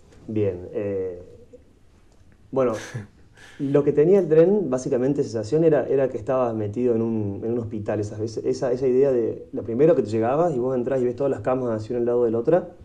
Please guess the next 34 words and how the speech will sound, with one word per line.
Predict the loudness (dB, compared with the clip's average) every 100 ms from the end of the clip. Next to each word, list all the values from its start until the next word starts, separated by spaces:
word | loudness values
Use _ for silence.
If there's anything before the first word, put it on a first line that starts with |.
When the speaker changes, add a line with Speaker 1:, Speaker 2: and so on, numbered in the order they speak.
| -20 _ -20 _ -10
Speaker 1:
eh, | -6 -6 -6 -8 -8
todas | -2 0 0 -4
súper | -8 -4
limpias | -2 -2 0 2 2
y | 2 2 2 0 -8 -14
con | -12 -10
sábanas | -6 -4 -4
blancas, | -2 0 0 0 -2 -2
era, | 0 2 0 -4
"Esto | -4 -6 -2 2 4 2 -6
es", | -4 -4 -4 -12 -16 -12
em, | -10 -12 -16 -18 -20 -20 -20 -20 _ _ _ -20 -20 _
y | -4 -4 -2
lleno | 0 2
de | 2
gente | 0 0
aparte, | -2 -4 -2
¿no? | -2
O | -2
sea, | -4 -8
te | -8
imaginas | -4 -2
el | -2
tren | 0 0
lleno, | 2 2 0 -2
son | -6 -6 -6
cuarenta | -2 -2 -2
personas, | -2 -2 -4 -2
todas | -2 -2
metidas | -4 -2 -2 0
ahí, | 0 -2 -2
un | -4
solo | -4
baño. | -2 0 0 0